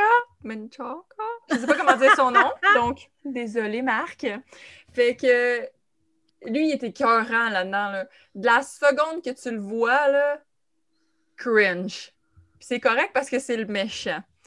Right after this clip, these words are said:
Speaker 1: Fait que je vais vous dire le synopsis officiel parce que même si ça a l'air de vendre le punch, tu sais, de toute façon, après cinq minutes, tu sais où ce que le film s'en va, mais c'est de la façon qu'il va se rendre là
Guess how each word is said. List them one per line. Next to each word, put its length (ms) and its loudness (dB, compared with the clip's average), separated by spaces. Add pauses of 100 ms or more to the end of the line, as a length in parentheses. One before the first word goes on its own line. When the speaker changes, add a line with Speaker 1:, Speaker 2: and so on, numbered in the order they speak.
(200)
Speaker 1:
Fait 100 -6
que 60 -6
je 40 -2
vais 80 2
vous 100 -10
dire 180 -4
le 80 6
synopsis 800 -6
officiel 720 -2
parce 180 -6
que 80 -6 (520)
même 360 -2
si 200 -10
ça 180 0
a 180 6
l'air 500 0
de 100 -4 (100)
vendre 260 -2
le 100 -2
punch, 600 -4 (1700)
tu 100 -16
sais, 280 0
de 100 0
toute 160 0
façon, 320 -2
après 240 -2
cinq 180 -4
minutes, 240 -2
tu 60 -20
sais 100 -4
où 60 -2
ce 80 -18
que 60 0
le 80 2
film 220 0
s'en 320 2
va, 360 2 (580)
mais 120 2
c'est 160 0
de 80 0
la 140 8
façon 600 2
qu'il 140 -6
va 140 -4
se 120 -8
rendre 220 -2
là 280 4